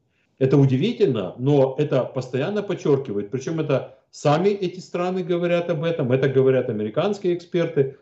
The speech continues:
говорят японские эксперты. Все те, кто изучал вот эти чудеса, так сказать, э, в региональные, они все подчеркивали,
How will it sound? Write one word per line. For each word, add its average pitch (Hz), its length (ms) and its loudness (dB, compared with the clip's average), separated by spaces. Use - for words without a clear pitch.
говорят 120 280 2
японские 185 520 0
эксперты. - 640 0
Все 139 160 0
те, 175 140 0
кто 139 200 0
изучал 139 680 2
вот 131 140 0
эти 127 600 -4
чудеса, 147 500 0
так - 220 -6
сказать, 127 460 0
э, 120 360 0
в 120 80 2
региональные, 127 760 0
они 131 220 0
все 196 180 2
подчеркивали, 131 840 0